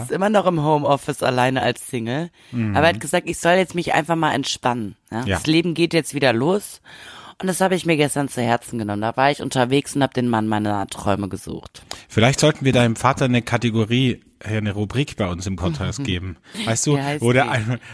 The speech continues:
Speaker 1: Der
Speaker 2: einfach
Speaker 1: letzte Friseur vor der Autobahn,
Speaker 2: Der
Speaker 1: wo der
Speaker 2: letzte
Speaker 1: einfach was
Speaker 2: Friseur vor der Auto-, der letzte Friseur vor der Autobahn und dann immer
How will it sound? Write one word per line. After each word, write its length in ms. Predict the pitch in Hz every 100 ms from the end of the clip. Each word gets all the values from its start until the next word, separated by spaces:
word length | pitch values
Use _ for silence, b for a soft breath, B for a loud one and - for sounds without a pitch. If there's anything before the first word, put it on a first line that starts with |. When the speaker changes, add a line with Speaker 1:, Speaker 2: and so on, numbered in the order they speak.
| 104
Speaker 1:
Der 60 | 160
Speaker 2:
einfach 120 | 170
Speaker 1:
letzte 260 | 190 - 208
Friseur 380 | - 185 160 190
vor 160 | 175
der 180 | 165 143
Autobahn, 540 | 156 170 170 131 131 131
Speaker 2:
Der 100 | 165
Speaker 1:
wo 60 |
der 80 | 190
Speaker 2:
letzte 200 | 185 208
Speaker 1:
einfach 120 | 165
was 160 | 160 143
Speaker 2:
Friseur 160 | 180
vor 240 | 147 120 147
der 160 | 135
Auto-, 200 | 151 139 120 151 160
der 80 | 131
letzte 280 | 131 175 208
Friseur 360 | - 151 131 165
vor 140 | 156
der 120 | 131
Autobahn 420 | 123 143 175 180 190 B B
und 180 | 131 135
dann 160 | 156
immer 420 | 180 160 170 170